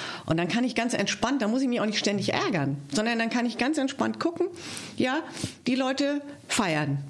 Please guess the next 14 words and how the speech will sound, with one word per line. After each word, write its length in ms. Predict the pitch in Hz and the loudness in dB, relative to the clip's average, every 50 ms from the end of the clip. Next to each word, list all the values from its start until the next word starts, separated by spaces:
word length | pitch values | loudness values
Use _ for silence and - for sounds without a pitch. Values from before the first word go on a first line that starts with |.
| - - | -4 0
ihr 220 | 254 277 285 262 247 | 0 2 2 2 0
Winterfest, 680 | 226 175 165 143 - - 147 120 - - - - - - - - - - - - - - | 0 0 0 0 0 0 -2 -2 -2 -4 -6 -6 -10 -12 -14 -20 -20 -20 -20 -20 -14 -4
ja, 340 | 160 175 185 202 247 302 285 139 | 0 0 0 2 0 -2 -2 -2
und 200 | - 233 214 - | -2 0 0 0
ich 320 | 254 285 - - - - - - - - - - - - - - - - | 0 0 -2 -4 -6 -6 -8 -10 -12 -12 -14 -16 -18 -18 -20 -4 -2 0
überlege 440 | 226 208 214 220 226 240 220 247 | 2 2 2 2 2 2 2 2
mir, 200 | 247 233 226 226 | 2 2 2 2
wie 140 | 208 214 226 | 2 0 0
feiere 380 | 220 - 208 196 196 185 - - - | 0 0 2 2 2 2 2 2 2
ich 360 | - 294 311 - - - - - - - - - - - - - - - - - - - - - - - - - - - - - - | 2 2 0 -2 -6 -10 -10 -14 -16 -14 -14 -16 -16 -16 -18 -18 -20 -20 -20 -20 -20 -20 -20 -20 -20 -20 -20 -20 -20 -20 -20 -4 -2
das 240 | 208 208 208 208 - | -2 0 0 0 0
Weihnachtsfest 800 | 180 175 190 190 185 180 - - - 175 160 160 - - - 160 | 0 0 2 0 -2 -2 -4 -2 0 0 0 0 -2 -4 -2 -2
als 220 | 147 143 - - | -2 -2 -2 -2
Christ? 540 | - - 160 147 139 - - - - - | 0 0 0 0 0 -4 -6 -8 -8 -10